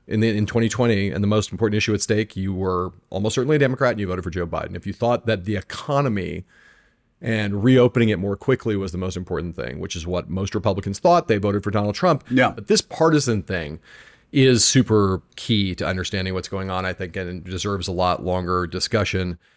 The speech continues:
Speaker 1: The la-, the last question I wanna ask you, now that it's, it's almost over, the
Speaker 2: Mm-hmm.
Speaker 1: Trump era, and is the grappling with the question of our, and when I say our, I mean the media's,
Speaker 2: Mm-hmm.
Speaker 1: and then I mean our,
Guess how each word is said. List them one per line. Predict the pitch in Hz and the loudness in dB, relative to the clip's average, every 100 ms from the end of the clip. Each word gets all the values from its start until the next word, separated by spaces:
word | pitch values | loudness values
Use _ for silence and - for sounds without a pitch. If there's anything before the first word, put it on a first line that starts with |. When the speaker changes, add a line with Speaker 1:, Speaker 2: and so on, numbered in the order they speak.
| _ _ _ _ _ - | _ _ _ _ _ -2
Speaker 1:
The | 139 | 4
la-, | 185 220 | 4 4
the | 160 | 4
last | 180 226 254 | 4 4 4
question | 285 247 | 2 4
I | |
wanna | 208 143 | 6 6
ask | 143 151 | 4 4
you, | 143 120 107 | 6 6 6
now | 104 131 | 4 4
that | 143 120 | 4 2
it's, | - - | 0 -4
it's | 110 104 - - | -8 -8 -10 0
almost | 127 120 107 - | 4 4 4 0
over, | 85 95 80 64 69 | -2 -4 -4 -6 -2
the | - | 4
Speaker 2:
Mm-hmm. | 143 | 4
Speaker 1:
Trump | 143 175 - | 4 0 -4
era, | 58 58 - _ _ _ _ _ _ - | -8 -8 -10 _ _ _ _ _ _ -4
and | 120 120 117 | 0 0 -2
is | - 117 | -4 -4
the | 101 | -4
grappling | 113 135 180 208 190 165 | -2 2 2 2 2 4
with | 131 120 | 4 2
the | |
question | 110 - 123 - 101 | -2 0 -2 -2 -4
of | 90 - | -4 -2
our, | 101 104 98 67 67 98 | 0 2 2 0 -4 -6
and | - 104 | -4 -2
when | 123 | 0
I | |
say | 143 - 107 | 2 2 0
our, | 76 101 95 90 | 0 0 0 -2
I | |
mean | 90 92 87 87 - _ | -2 -6 -6 -8 -12 _
the | 98 107 | -4 0
media's, | 104 117 151 107 87 64 139 - - _ | 2 4 4 2 0 -2 -2 -4 -8 _
Speaker 2:
Mm-hmm. | 151 | 4
Speaker 1:
and | 143 | 6
then | 127 | 6
I | 135 117 | 6 4
mean | 104 95 95 87 _ | 2 0 -4 -8 _
our, | - 113 92 62 58 123 | -2 0 0 -2 -4 -8